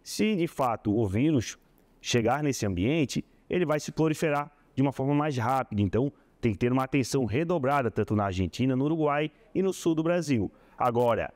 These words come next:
como a gente tá vendo que o clima tá cada vez mais quente, vai ter sim os períodos mais úmidos e secos, e isso favorece principalmente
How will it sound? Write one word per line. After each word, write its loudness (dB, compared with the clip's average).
como 0
a 0
gente -2
tá 0
vendo 0
que 0
o 2
clima 0
tá -4
cada 0
vez 0
mais -4
quente, 2
vai 2
ter 0
sim -2
os -2
períodos 0
mais 0
úmidos 0
e 2
secos, -2
e 4
isso -2
favorece 0
principalmente 0